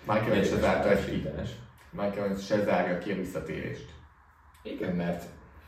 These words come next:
Speaker 2: minden adott ehhez. És amúgy szerintem a Tampa Bay Buccaneers, amúgy ezen gondolkodtam, hogy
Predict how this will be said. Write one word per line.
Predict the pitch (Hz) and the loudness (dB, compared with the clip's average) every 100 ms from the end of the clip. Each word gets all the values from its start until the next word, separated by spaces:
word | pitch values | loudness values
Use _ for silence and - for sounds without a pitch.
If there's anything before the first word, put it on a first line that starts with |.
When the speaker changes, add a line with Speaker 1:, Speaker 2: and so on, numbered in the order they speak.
| - - - - | -20 -20 -18 -4
Speaker 2:
minden | 104 165 160 - | 2 4 4 4
adott | - 76 - | 2 -2 -6
ehhez. | - - - - - - - | -8 -8 -8 -12 -18 -20 -10
És | 107 | -2
amúgy | 143 151 | 0 2
szerintem | 147 143 151 - | 0 0 -2 -2
a | - | -2
Tampa | 143 165 170 | 0 2 2
Bay | 90 | 2
Buccaneers, | - - 110 104 104 - | 2 0 0 -2 -2 -4
amúgy | 107 101 | -4 -2
ezen | - - | -2 0
gondolkodtam, | - - - - - 76 | 0 -2 -4 -6 -6 -6
hogy | 85 | -4